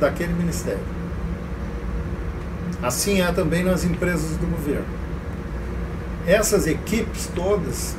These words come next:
participam de uma rede que é coordenada por esse nosso centro de tratamento.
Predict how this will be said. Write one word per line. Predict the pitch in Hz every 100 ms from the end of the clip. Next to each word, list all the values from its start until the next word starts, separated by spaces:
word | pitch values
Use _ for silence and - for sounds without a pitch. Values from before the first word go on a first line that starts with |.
| -
participam | - 156 - - 180 185 165 196
de | 160
uma | 175 180 160
rede | - 160 175 170
que | - 175
é | 160
coordenada | 175 170 160 170 151 156 160 175 170 -
por | 190 190
esse | 180 175 - 170
nosso | 147 160 170 - 160
centro | - - 170 170 - -
de | -
tratamento. | - 143 - 120 117 -